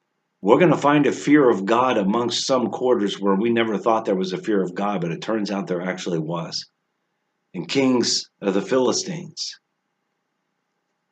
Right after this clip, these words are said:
amongst Muslims, amongst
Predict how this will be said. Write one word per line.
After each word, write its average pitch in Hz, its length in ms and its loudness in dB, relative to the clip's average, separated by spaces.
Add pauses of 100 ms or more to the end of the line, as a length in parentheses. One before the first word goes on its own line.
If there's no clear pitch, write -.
(380)
amongst 117 360 2
Muslims, 107 760 -2 (1400)
amongst 117 580 4